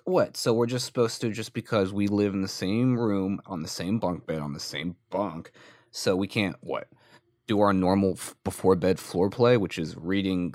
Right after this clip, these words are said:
uh, Da Vinci Code to each other in opposite directions. So I start at the end, he starts at the beginning, till we both cl-, achieve touchless orgasm. So we can't just do, we can't do that work 'cause we live together.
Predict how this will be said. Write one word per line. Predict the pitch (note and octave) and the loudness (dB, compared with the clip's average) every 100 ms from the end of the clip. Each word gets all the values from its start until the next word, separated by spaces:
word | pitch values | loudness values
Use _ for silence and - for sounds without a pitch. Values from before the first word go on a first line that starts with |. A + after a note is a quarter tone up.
| - | -10
uh, | - - - | -18 -18 -8
Da | G#2+ | -2
Vinci | G#2 G#2 G2+ | 0 0 0
Code | G#2+ G2 - | 0 0 0
to | F#2 | -2
each | F#2+ G2 | 0 0
other | F#2+ F#2 | 2 2
in | F2 F#2+ | 0 -4
opposite | E2 D#2+ - - | -4 -4 -4 -6
directions. | D#2 D#2 D#2 F#2+ F2+ | -4 -2 -2 -2 -4
So | - | -2
I | D2 D#2+ | -2 -2
start | - F2 D#2 | 2 2 2
at | |
the | D2+ | 0
end, | E2+ E2+ | 0 -2
he | E2 | -4
starts | - F2 F2+ | -4 -2 -2
at | E2+ | -6
the | |
beginning, | E2+ - - E2 D3+ D#3+ - _ _ | -6 -4 -2 0 0 -2 -8 _ _
till | - F2 | -6 -6
we | |
both | E2 D#2+ F#2 - _ _ _ - | -4 -4 -6 -10 _ _ _ -14
cl-, | - - A2 G#2+ F2 - | -14 -14 -16 -14 -10 -4
achieve | A#2+ - A2+ G#2 - | -2 0 0 0 -2
touchless | - G2 A2 - | -2 0 0 -2
orgasm. | D#2 D#2+ C#3+ G3 G3 F#3 _ - - | -4 -2 0 0 0 -4 _ -20 -12
So | - F2 | -6 -4
we | G2 | -2
can't | G#2+ | -2
just | G2+ | 0
do, | F#2 | -2
we | F2+ G2 | 0 0
can't | B2+ G#2+ | 2 2
do | G2+ | 4
that | G#2 B2+ | 6 6
work | C#3+ D3+ C#3+ | 6 4 4
'cause | G#2+ F#2 - | 0 0 -4
we | F#2 F#2+ | -4 0
live | F2+ | 0
together. | A2+ E3 A3+ D4 G3+ | 2 4 4 2 -2